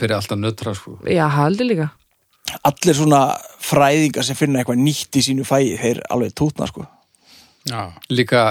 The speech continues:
Speaker 1: þú ferð ekkert í mosafræði nema þú sért all in, sko.
Speaker 4: Nei.
Speaker 3: Nei.
Speaker 1: Þú veist, sum, jú, ég fer bara í efnafræði, ég skil það.
Speaker 2: Hmm.
Speaker 1: Já. Jú, ég fer bara í mosafræði. Nei, nei, nei, nei. Virkar
Speaker 2: Nei, nei,
Speaker 1: ekki.
Speaker 2: nei, alls
Speaker 1: Þú verður
Speaker 2: ekki.
Speaker 1: að finna köllun þína í mosanum.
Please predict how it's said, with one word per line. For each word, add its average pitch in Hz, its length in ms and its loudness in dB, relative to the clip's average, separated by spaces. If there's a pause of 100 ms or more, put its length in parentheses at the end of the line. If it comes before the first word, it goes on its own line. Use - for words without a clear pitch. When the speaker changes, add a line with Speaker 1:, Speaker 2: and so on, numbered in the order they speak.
Speaker 1:
þú 113 180 -12
ferð 123 160 2
ekkert 107 180 -2
í 110 60 -2
mosafræði 110 1040 0
nema 110 420 -4
þú 107 180 -4
sért - 520 -6
all 117 360 0
in, 104 160 -4
sko. - 300 -14 (1120)
Speaker 4:
Nei. 113 340 -2
Speaker 3:
Nei. 58 560 0 (300)
Speaker 1:
Þú 113 180 -2
veist, 95 320 -6 (460)
sum, 120 260 -4
jú, 214 300 2
ég 190 120 2
fer 190 80 4
bara 160 160 2
í 131 60 -2
efnafræði, 92 340 -6 (140)
ég - 180 -10
skil 131 160 2
það. 104 200 -4 (180)
Speaker 2:
Hmm. 202 260 2
Speaker 1:
Já. 190 100 2 (180)
Jú, 311 180 -2 (220)
ég 240 120 0
fer 190 160 -2
bara 175 80 -2
í 160 80 0
mosafræði. 107 440 0 (100)
Nei, 110 180 -6
nei, 107 140 -2
nei, 98 140 -2
nei. 92 160 -8 (260)
Virkar 117 260 2
Speaker 2:
Nei, 107 140 2
nei, 190 160 0
Speaker 1:
ekki. - 20 -2
Speaker 2:
nei, - 300 -6
alls 196 320 -2
Speaker 1:
Þú - 80 2
verður 110 240 2
Speaker 2:
ekki. - 20 -4
Speaker 1:
að - 60 -6
finna 110 180 -2
köllun 113 480 -2
þína 104 240 -2
í 104 60 -2
mosanum. 101 400 -4